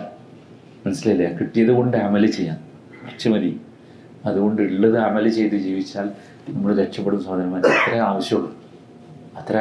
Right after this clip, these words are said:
ആവശ്യമുള്ളൂ. ഇവിടെ എല്ലാവരും ശ്രദ്ധിക്കുക. നമുക്ക് പരമാവധി ഈ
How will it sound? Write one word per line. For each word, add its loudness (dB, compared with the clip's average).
ആവശ്യമുള്ളൂ. -8
ഇവിടെ 0
എല്ലാവരും 2
ശ്രദ്ധിക്കുക. -4
നമുക്ക് -2
പരമാവധി 4
ഈ 4